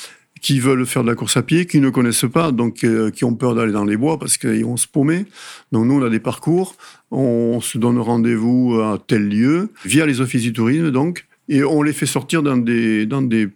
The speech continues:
parcours qu'ils ne feraient pas tout seuls, disons. Il faut savoir que il y a quatre ou cinq ans, on a eu beaucoup de monde,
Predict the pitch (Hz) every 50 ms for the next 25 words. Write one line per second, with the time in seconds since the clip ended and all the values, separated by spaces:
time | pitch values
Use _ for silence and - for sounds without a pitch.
0 | _ _ - - 117 - - - 143 139 - - 131 120 113 107 - - 113 107
1 | 107 - 135 123 117 - - 127 113 - - 120 101 101 98 95 98 95 - _
2 | _ _ _ - - - - - - - _ _ - - 123 - - 120 - 135
3 | 127 123 127 120 - - - 117 113 117 113 110 120 - - - - - - -
4 | - - 143 123 113 - - - - 147 - - 151 139 - 160 156 139 123 120
5 | 113 120 180 196 - 208 175 160 147 143 135 139 160 170 196 226 226